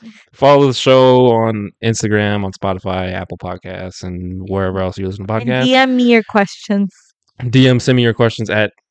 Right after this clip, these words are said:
Speaker 1: S C R H A. You can D M me.
Speaker 2: S O C E R H A.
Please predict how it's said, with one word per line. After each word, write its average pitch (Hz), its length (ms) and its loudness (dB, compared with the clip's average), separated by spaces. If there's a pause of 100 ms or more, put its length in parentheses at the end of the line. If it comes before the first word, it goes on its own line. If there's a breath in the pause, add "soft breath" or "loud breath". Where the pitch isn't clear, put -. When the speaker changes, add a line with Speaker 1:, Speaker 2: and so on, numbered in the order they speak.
(280)
Speaker 1:
S 101 180 -2
C 107 120 -2
R 101 60 0
H 156 60 -4
A. - 640 -8
You 101 80 -8
can 208 120 -2
D 214 100 -2
M 214 40 2
me. 214 60 0
Speaker 2:
S 208 40 -2
O - 20 -2
C 220 280 0
E 214 40 2
R 214 120 2
H 220 200 0
A. 254 140 0